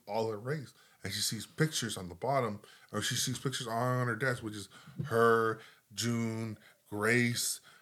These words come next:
everyone, and, and, and then cryptic, and then cryptic lettering says, "If you tell her,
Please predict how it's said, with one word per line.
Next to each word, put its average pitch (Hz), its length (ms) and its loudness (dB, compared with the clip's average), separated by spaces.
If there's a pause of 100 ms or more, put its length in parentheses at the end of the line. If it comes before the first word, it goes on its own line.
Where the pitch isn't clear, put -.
(140)
everyone, 120 480 2
and, 110 220 -6
and, 107 540 -4
and 113 160 -6
then 110 340 -4
cryptic, 120 380 -4
and 107 100 -4
then 107 140 2
cryptic 113 360 -4
lettering 110 280 -2
says, 104 360 -4 (120)
"If 101 160 -10
you 101 140 -10
tell 113 280 0
her, 107 280 -2